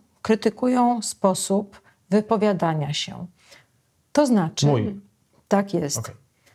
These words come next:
Speaker 1: To znaczy częste mówienie: „Wow, okej”. Czy uważa pan, że mają rację?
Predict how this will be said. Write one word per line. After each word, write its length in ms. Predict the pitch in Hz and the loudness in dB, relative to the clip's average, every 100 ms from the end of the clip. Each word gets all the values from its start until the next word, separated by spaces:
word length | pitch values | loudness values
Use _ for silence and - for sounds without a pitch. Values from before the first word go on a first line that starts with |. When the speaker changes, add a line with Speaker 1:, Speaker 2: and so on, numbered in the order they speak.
| _ _ _ _ _ _ | _ _ _ _ _ _
Speaker 1:
To 120 | 277 | 2
znaczy 420 | 262 202 - 208 | 4 2 0 -4
częste 420 | 196 254 269 - 226 | -2 0 0 0 2
mówienie: 460 | 202 190 185 180 - 180 | 4 2 0 -2 -4 0
„Wow, 500 | 214 233 226 220 214 - _ - - - - | 4 4 4 0 -2 -12 _ -20 -16 -6 2
okej”. 640 | 285 294 247 233 240 247 - _ - _ _ _ _ | 2 4 4 4 2 -4 -12 _ -20 _ _ _ _
Czy 140 | - 311 | 0 2
uważa 460 | 302 240 233 226 247 | 4 4 2 2 2
pan, 260 | 277 294 | 2 2
że 120 | 233 | 2
mają 340 | 226 226 220 202 | 2 4 4 2
rację? 640 | 180 165 - - 220 311 | 2 0 -2 0 0 0